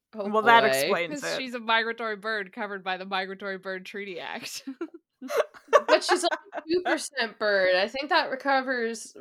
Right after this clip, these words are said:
Speaker 1: uh, things that are, like, ninety-eight percent bird.
Speaker 3: <laughs>
Speaker 2: I mean, does it specify? I don't know about American laws, but I know in Canadian law, a fish is literally just anything that lives in water. Like, a whale is a fish, a lobster is a fish, an eel is a fish, a fish is a fish.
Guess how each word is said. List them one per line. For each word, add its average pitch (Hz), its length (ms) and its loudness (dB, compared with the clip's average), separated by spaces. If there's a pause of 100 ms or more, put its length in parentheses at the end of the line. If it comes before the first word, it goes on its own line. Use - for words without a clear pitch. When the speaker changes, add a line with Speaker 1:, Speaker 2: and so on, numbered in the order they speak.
Speaker 1:
uh, 202 260 4
things 208 360 -6
that 214 160 2
are, 185 100 -4
like, 175 320 -10
ninety-eight 185 720 -4
percent 170 420 -8
bird. 262 320 0 (220)
Speaker 3:
<laughs> - 200 -12
Speaker 2:
I 240 100 4
mean, 240 160 2
does 269 180 4
it 392 80 -2
specify? 277 720 4 (420)
I 240 120 6
don't 330 120 8
know 311 140 10
about 262 320 8
American 220 480 4
laws, 240 260 2
but 220 140 4
I 208 80 6
know 226 180 0
in 262 80 -2
Canadian 202 640 -4
law, 180 280 4
a 202 120 2
fish - 400 0
is 226 160 0
literally 208 400 0
just 208 240 -4
anything 196 400 -4
that 175 180 -4
lives 180 320 -10
in 180 380 -8
water. 214 420 -2 (360)
Like, 214 220 2
a 214 100 8
whale 208 300 6
is 202 160 2
a 214 60 0
fish, 190 480 -2
a 190 80 -2
lobster 180 440 -2
is 170 120 -10
a 175 80 -12
fish, 170 440 -6 (140)
an 190 160 -4
eel 175 320 -2
is 170 160 -4
a 180 60 -8
fish, 165 320 -6
a 165 80 -6
fish 165 240 -8
is 165 140 -10
a 165 60 -10
fish. 165 380 -6